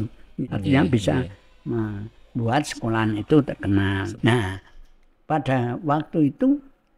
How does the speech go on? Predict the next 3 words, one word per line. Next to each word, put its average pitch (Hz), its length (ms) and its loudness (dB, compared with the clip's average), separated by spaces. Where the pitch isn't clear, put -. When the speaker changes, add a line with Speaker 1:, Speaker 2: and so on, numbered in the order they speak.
Speaker 1:
eh, 120 400 -2
dari 127 640 6
Ibu 131 560 6